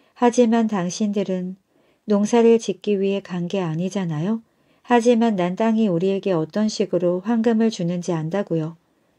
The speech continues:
"좋소. 그럼 우리도 우리 식으로 찾아가겠소." 그날 밤 도둑들은 창문 밑에 숨어서 이발사 부부가 하는 말을 엿들었습니다.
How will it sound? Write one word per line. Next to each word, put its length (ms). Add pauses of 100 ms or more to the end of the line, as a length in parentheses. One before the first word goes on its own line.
(260)
"좋소. 500 (280)
그럼 340
우리도 380
우리 280
식으로 380
찾아가겠소." 880 (1040)
그날 600
밤 340 (420)
도둑들은 960
창문 460
밑에 460
숨어서 720 (400)
이발사 580
부부가 520
하는 320
말을 400
엿들었습니다. 1080